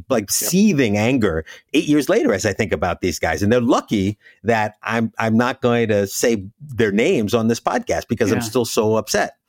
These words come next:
Speaker 1: So I think, you know, in terms of the healthcare hack, remember that a hospital is not a hotel, right? Hospital people are not trained in hospitality. That said, there often will be somebody at the hospital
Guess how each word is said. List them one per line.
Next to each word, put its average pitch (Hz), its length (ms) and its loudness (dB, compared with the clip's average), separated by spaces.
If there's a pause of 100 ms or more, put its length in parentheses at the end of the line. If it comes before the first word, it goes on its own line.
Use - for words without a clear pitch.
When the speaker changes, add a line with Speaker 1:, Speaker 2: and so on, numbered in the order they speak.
(420)
Speaker 1:
So 156 160 0
I 135 160 0
think, 214 320 -2
you 165 80 0
know, 127 180 0
in 131 140 -2
terms 190 240 -2
of 175 60 2
the 160 60 0
healthcare 147 440 0
hack, 127 340 -4
remember 131 380 2
that 110 280 0 (140)
a 87 60 -2
hospital 127 560 -2
is 95 140 -2
not 101 180 0
a 107 60 2
hotel, 104 640 0
right? 95 320 -2 (460)
Hospital 120 440 0
people 117 320 0
are 92 80 0
not 104 220 -4
trained 110 260 0
in 107 80 2
hospitality. 92 800 -2 (480)
That 127 240 -2
said, 151 460 0 (140)
there 151 240 2
often 208 500 0
will 185 280 4
be 135 320 2
somebody 160 560 0
at 208 120 -4
the 220 60 -2
hospital 123 640 -2